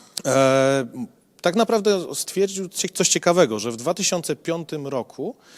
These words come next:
e, sztuczna inteligencja czy komputery zos-, jak gdyby prze-, em, prze-, <laughs> przepraszam, wyprzedziły człowieka. Że, czyli jeżeli nauczymy komputer jakiejś konkretnej rzeczy zamkniętej w ramach, to człowiek nie jest w stanie już go pokonać.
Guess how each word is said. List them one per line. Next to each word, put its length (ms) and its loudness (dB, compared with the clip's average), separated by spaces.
e, 340 -2
sztuczna 460 -2
inteligencja 600 -2
czy 140 -4
komputery 640 0
zos-, 500 -2
jak 160 0
gdyby 200 2
prze-, 360 2
em, 240 -4
prze-, 380 -2
<laughs> 160 0
przepraszam, 600 2
wyprzedziły 580 2
człowieka. 500 -4
Że, 120 -8
czyli 260 -2
jeżeli 340 2
nauczymy 520 2
komputer 360 -2
jakiejś 200 0
konkretnej 720 2
rzeczy 280 2
zamkniętej 480 -6
w 80 -12
ramach, 520 -6
to 80 -4
człowiek 320 -4
nie 60 -4
jest 100 -4
w 20 -6
stanie 140 -4
już 100 -8
go 100 -6
pokonać. 500 -18